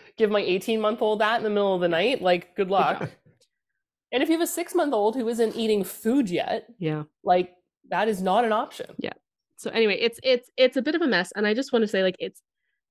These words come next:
Speaker 2: to me, this was just the icing on the cake, because I don't know about you, but all I can tell is that every parent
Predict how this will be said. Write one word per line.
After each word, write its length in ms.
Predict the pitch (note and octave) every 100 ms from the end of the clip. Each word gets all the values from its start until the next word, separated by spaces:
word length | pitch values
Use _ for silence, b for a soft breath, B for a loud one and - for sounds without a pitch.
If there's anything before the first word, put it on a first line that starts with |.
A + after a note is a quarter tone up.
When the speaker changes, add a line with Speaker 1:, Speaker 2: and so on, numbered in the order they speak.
| -
Speaker 2:
to 120 | C4+
me, 120 | D4+
this 160 | D#4 -
was 140 | B3+
just 180 | A#3+ -
the 140 | A3
icing 320 | E3 E3 F#3
on 100 | E3
the 60 | D3+
cake, 340 | - E3+ - _
because 500 | - F3+ E3+ E3 D#3 - _ _ _ _ _ _ _ _ _ _ _ - -
I 120 | F#3+ G#3+
don't 120 | A#3+
know 320 | A3+ G#3 G3 F#3+
about 280 | F3+ F3
you, 280 | - E3+ D#3
but 260 | D#3 D#3+ - _ _ _ _ _ _ _ _ _ _ -
all 240 | F#3+ G#3+
I 100 | B3
can 160 | A#3 G#3
tell 220 | F#3 F3
is 80 | F3
that 140 | D#3+ D#3+
every 280 | F3 F3+ F#3
parent 480 | - E3+ D#3+ E3